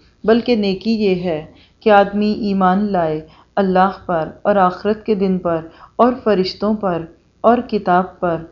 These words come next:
اور پیغمبروں پر، اور مال دے اللہ کی محبت میں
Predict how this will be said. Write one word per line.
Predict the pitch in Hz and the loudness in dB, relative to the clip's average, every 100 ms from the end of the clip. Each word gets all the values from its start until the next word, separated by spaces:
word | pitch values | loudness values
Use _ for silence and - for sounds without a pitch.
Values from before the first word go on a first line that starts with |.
| - _ | -20 _
اور | - 208 | -2 -2
پیغمبروں | 208 190 185 180 170 170 175 | -2 -2 -2 -2 -2 -2 -2
پر، | 185 180 160 160 _ _ - | -4 -6 -6 -10 _ _ -4
اور | - 214 | 2 2
مال | 208 196 196 220 226 | 2 4 4 4 4
دے | 220 214 | 4 4
اللہ | 220 - 185 190 208 | 2 0 0 0 0
کی | 220 | -2
محبت | 208 196 180 156 180 196 202 | -2 -2 -4 -2 -2 -2 -4
میں | 175 | -6